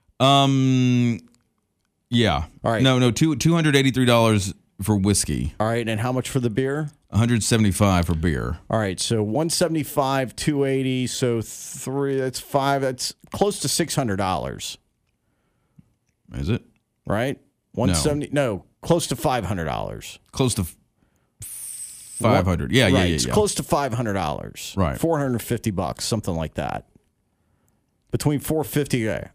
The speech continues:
Speaker 2: All right. In just alcohol, in nineteen seventy-seven dollars, when a beer might cost you fifty cents.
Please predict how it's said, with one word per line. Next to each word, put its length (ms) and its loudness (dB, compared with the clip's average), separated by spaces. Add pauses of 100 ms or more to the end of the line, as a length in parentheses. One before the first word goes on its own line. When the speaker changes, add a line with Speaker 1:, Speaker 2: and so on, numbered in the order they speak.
(100)
Speaker 2:
All 80 -2
right. 200 -6 (220)
In 320 -2
just 320 -2
alcohol, 480 0
in 220 -2
nineteen 500 -2
seventy-seven 840 -2
dollars, 600 -2 (600)
when 200 0
a 60 0
beer 540 -2
might 340 -4
cost 380 -2
you 60 -4
fifty 360 -4
cents. 560 -4